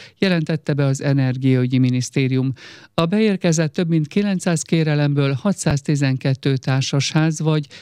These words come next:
lakásszövetkezet pályázatát bírálták el kedvezően.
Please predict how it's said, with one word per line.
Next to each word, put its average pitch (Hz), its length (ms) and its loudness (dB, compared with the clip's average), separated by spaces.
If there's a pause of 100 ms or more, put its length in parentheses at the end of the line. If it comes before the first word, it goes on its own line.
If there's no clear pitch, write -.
(100)
lakásszövetkezet 131 1300 -2
pályázatát 127 800 0
bírálták 139 600 0
el 160 180 0
kedvezően. 123 840 0